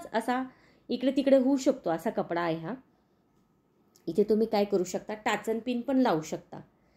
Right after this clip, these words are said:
मी इथे टाचन पिन कोणताही प्रकार या ठिकाणी वापरणार नाही आणि अगदी तशीच या ठिकाणी मी कटिंग करणार आहे. फक्त मी काय केलंय बघा, अस्तर त्यावरती ठेवलं आणि बरोबर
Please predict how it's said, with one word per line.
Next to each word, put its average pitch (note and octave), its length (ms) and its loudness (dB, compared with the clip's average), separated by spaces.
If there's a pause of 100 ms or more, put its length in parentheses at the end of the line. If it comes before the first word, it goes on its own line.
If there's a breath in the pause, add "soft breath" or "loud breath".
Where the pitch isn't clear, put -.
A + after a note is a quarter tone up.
(240 soft breath)
मी A#3+ 120 -2
इथे C4 360 -2 (120)
टाचन G3+ 400 0
पिन A3 420 0 (180)
कोणताही G3+ 420 0
प्रकार F#3+ 360 -2
या F#3 140 2
ठिकाणी F3+ 300 -2
वापरणार E3+ 480 0
नाही E3+ 200 -2 (440 soft breath)
आणि G3+ 140 0 (100)
अगदी G3 260 -4 (100)
तशीच A3+ 280 -4
या G#3 80 4
ठिकाणी F#3 280 0
मी B3 100 0
कटिंग A3+ 360 2
करणार D3 320 -6
आहे. D3 120 -6
फक्त - 300 -10
मी C4+ 160 2
काय A3 220 0
केलंय E3+ 240 0
बघा, D3+ 280 -4 (800 soft breath)
अस्तर G#3 360 -6
त्यावरती E3 560 0
ठेवलं F#3+ 280 -2 (520 soft breath)
आणि G3 140 0
बरोबर F#3 460 2